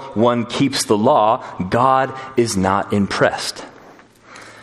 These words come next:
There's no boasting in Jewish nationalism, nationalism, because the ethnic Jew is not the apple of God's eye.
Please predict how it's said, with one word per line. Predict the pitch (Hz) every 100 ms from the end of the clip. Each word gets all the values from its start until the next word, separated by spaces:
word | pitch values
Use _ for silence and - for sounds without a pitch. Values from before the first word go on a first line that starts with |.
| - -
There's | 110 120
no | 120
boasting | 107 - - 127 123 - 107 95
in | 101 95
Jewish | 95 110 107 -
nationalism, | 87 101 120 - - 90 82 78 73 69 - - - _ _ _ _
nationalism, | 98 107 123 - 107 87 117 101 71 65 - - -
because | - -
the | - -
ethnic | - 120 110 82 78
Jew | 107 117
is | 98 95
not | 113 127
the | - -
apple | - - - - - -
of | - -
God's | - - -
eye. | - -